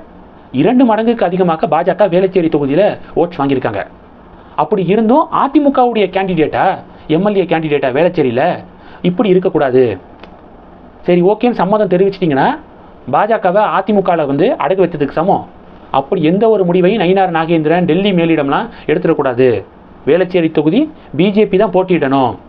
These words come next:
ரெண்டாயிரத்தி இருபத்தி நாலு அண்ணாமலை தொடர்ந்து சொல்லக்கூடிய விஷயம் இதுதான். ரெண்டாயிரத்தி இருபத்தி நாலு மக்களவை தேர்தல்ல எந்தெந்த சட்டமன்ற தொகுதிகள்லாம் பாஜக செகண்ட் பிளேஸ், ஃபர்ஸ்ட் பிளேஸ் வந்தாங்களோ, அந்த எல்லா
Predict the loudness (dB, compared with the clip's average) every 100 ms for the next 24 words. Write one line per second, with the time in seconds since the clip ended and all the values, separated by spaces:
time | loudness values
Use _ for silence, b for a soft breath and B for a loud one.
0 | -12 -4 -2 -2 0 0 0 0 0 -2
1 | -2 0 0 0 0 0 2 2 0 -2
2 | -2 B B -4 -2 0 -2 B B -4
3 | 0 2 2 2 2 2 2 0 2 0
4 | 0 -2 -2 -2 0 0 0 0 2 0
5 | -2 -10 -20 -20 B B B 0 2 2
6 | 2 0 0 -2 0 0 2 0 -2 B
7 | B 0 2 2 2 2 0 -2 -4 -12
8 | -20 -20 -20 -8 -4 0 0 0 -2 -2
9 | -2 -2 -2 0 0 -2 -4 -8 -4 -4
10 | -2 -2 -2 0 0 0 0 -6 B B
11 | B -2 0 2 2